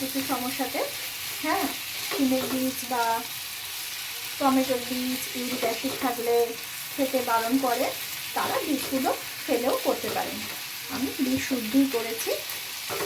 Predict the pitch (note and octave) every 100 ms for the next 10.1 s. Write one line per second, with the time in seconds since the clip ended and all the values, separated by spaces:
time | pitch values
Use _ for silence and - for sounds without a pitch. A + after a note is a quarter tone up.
0 | - - A#3+ C4+ A4+ C4 G3+ A3 A#3+ C4+
1 | C4+ - A#4 C#4+ A#3+ A#3+ C4 C4+ C4 C4
2 | C4+ C4+ - - - - - - G3+ G#3
3 | - - - - - A#3 A3+ - - A3+
4 | A#3 G3+ G3+ - - - - - - -
5 | - - - - C4+ A3 C4+ D#4+ - -
6 | - C4 B3+ C4 C#4 C#4 D#4+ C#4 B3+ A#3
7 | A#3 B3+ B3 A3+ B3 C5 - - - -
8 | - G3 A3 A3+ A#3 A#3 G#3+ A3 C#4 -
9 | G4 - - - - - B3 A3+ A3+ A3+
10 | C#4